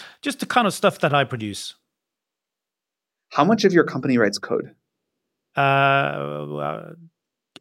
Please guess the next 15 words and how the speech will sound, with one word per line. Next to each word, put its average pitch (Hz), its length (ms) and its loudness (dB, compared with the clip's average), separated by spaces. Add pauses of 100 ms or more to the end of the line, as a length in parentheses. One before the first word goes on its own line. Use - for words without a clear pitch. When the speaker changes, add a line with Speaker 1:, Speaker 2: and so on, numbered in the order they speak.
(1500)
Speaker 1:
fif-, - 480 -10 (420)
uh, 147 320 2
f-, - 320 -20 (1000)
fifteen, 147 480 -8
well, 139 300 -2 (320)
people 185 220 -4
in, 143 440 -2 (960)
in 131 120 -4
technology, 123 500 -4
probably 120 300 -6
fifteen, 127 600 -6
twenty 127 180 -8
percent 123 220 -10
of 120 60 -12
us. 127 200 -14